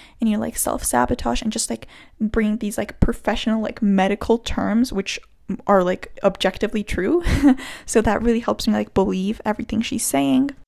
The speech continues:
And, you know, since it's, like, what she studied, she can provide me with, like, tried and true methods that can work in my favor, you know, like, for managing anx-,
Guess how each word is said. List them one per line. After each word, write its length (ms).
And, 80
you 80
know, 140
since 260
it's, 160
like, 180
what 200
she 160
studied, 580
she 220
can 340
provide 360
me 100
with, 180
like, 200
tried 640
and 180
true 540
methods 800
that 180
can 180
work 220
in 120
my 160
favor, 380
you 140
know, 120
like, 200
for 120
managing 380
anx-, 300